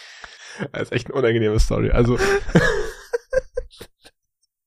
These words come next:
ähm, also ohne jetzt weiter um den heißen Brei zu reden,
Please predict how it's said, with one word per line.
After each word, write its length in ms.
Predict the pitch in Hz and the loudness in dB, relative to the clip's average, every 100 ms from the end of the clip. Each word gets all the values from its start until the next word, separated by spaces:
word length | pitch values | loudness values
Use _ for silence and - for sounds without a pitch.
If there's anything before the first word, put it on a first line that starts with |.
| _ _ - - - 466 480 587 - 480 - - - - - - _ _ _ _ _ - _ - - | _ _ -18 -14 0 4 6 4 2 0 0 -4 -4 -4 -10 -10 _ _ _ _ _ -20 _ -18 0
ähm, 500 | 143 143 143 143 135 - - - - - - 440 508 - - - - - - _ - _ - - - - - - | 4 6 4 2 0 0 -2 -2 -2 -4 2 4 4 0 -20 -20 -20 -20 -20 _ -20 _ -18 -18 -8 -8 -8 -6
also 240 | - 123 143 | 2 6 8
ohne 220 | 165 202 | 8 10
jetzt 180 | 180 139 | 8 8
weiter 240 | 143 156 | 8 8
um 60 | 147 | 6
den 140 | 135 | 6
heißen 320 | 127 151 156 127 | 6 4 4 4
Brei 220 | 123 143 | 6 6
zu 200 | - 113 | 2 0
reden, 580 | 104 98 101 123 202 | 2 2 -2 -6 -10